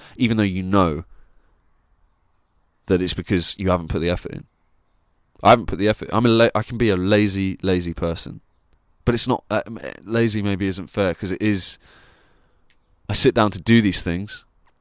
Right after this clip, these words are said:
but then when the pressure gets too much, I just, the, the pressure of the thoughts, of my own thoughts. So that's kinda what my show is about. The, I will sit there and go, like, "Right, I need to write to the artistic director of the Theatre Royal in Plymouth, get him to come to my show."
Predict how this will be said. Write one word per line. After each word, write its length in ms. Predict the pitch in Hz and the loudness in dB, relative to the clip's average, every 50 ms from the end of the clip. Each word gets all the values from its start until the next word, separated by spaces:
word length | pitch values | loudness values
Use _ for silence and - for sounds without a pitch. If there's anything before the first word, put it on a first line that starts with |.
| _ _ _ _ - _ _ _ _ - | _ _ _ _ -20 _ _ _ _ -4
but 100 | 107 101 | 0 2
then 80 | 101 | 2
when 120 | 98 98 95 | 2 2 -2
the 60 | 90 | -2
pressure 300 | - - 117 104 - 107 | 0 0 0 0 0 -2
gets 180 | 92 95 85 - | -2 -2 -2 -2
too 180 | - - 92 | -6 -6 -2
much, 280 | 95 98 85 69 - - - | -2 -2 -2 -2 -6 -6 -4
I 100 | 92 87 | -4 -4
just, 480 | - - 92 - - - - - - _ _ _ _ _ _ - | -2 -4 -4 -4 -4 -8 -10 -12 -18 _ _ _ _ _ _ -8
the, 140 | 98 95 | -8 -8
the 200 | - - 95 95 | -6 -6 -6 -6
pressure 360 | - - - 117 - - - 92 | -4 0 0 0 0 0 -6 -8
of 100 | 80 76 | -8 -8
the 80 | 80 | -14
thoughts, 800 | - - - - 117 101 87 - - - - - - - - - _ _ _ _ _ _ _ _ _ _ _ _ _ _ _ _ _ _ - | -16 -10 -2 0 0 2 0 0 -4 -8 -8 -6 -6 -6 -10 -14 _ _ _ _ _ _ _ _ _ _ _ _ _ _ _ _ _ _ -8
of 120 | 98 87 | -4 0
my 180 | 95 92 92 98 | 4 4 6 6
own 160 | 101 101 92 | 6 4 2
thoughts. 380 | - - 90 85 80 - - | 0 -2 -2 -2 -2 -2 0
So 80 | - 131 | 2 2
that's 180 | 139 139 127 - | 2 2 0 0
kinda 220 | - 127 113 101 | 0 0 2 2
what 120 | 98 73 | 0 -2
my 80 | 78 92 | -4 -6
show 180 | - - 98 92 | -4 -2 -2 -2
is 80 | 87 | -2
about. 200 | 82 92 85 73 | -2 -4 -4 -4
The, 160 | 90 92 87 - 82 82 92 | -4 -6 -8 -8 -6 -4 -2
I 100 | 85 92 | 0 0
will 100 | 92 95 | -2 -2
sit 260 | - - - 139 - | -2 0 -2 -2 0
there 180 | - 107 92 92 | 0 0 0 0
and 120 | 90 87 | -2 -2
go, 100 | 92 90 | -2 0
like, 180 | 90 90 - - | 0 0 0 2
"Right, 220 | 104 98 85 - | 2 2 2 2
I 80 | - 107 | 0 -2
need 140 | 113 110 - | -2 -2 -4
to 80 | 95 | -4
write 280 | 85 95 104 95 87 - | 0 2 2 2 2 0
to 180 | - - 87 85 | -4 -4 -2 -2
the 100 | 85 85 | 0 -2
artistic 380 | 90 - - 139 - 101 - | -2 -2 -4 -4 -4 -4 -6
director 340 | - 95 95 90 - - 90 | -2 -2 -2 -2 -2 -4 -6
of 60 | 85 | -6
the 80 | 76 - | -6 -6
Theatre 240 | - - 107 90 76 | 0 2 2 2 2
Royal 200 | 92 92 90 85 | 2 0 0 0
in 60 | 78 | -2
Plymouth, 340 | - 98 92 87 87 - - | -4 -4 -4 -4 -6 -8 -6
get 120 | 98 101 | -6 -6
him 80 | 78 85 | -6 -6
to 60 | - | -8
come 140 | - 95 85 | -8 -8 -8
to 100 | - - | -8 -8
my 80 | 85 80 | -8 -6
show." 260 | - - 65 64 | -4 -6 -6 -6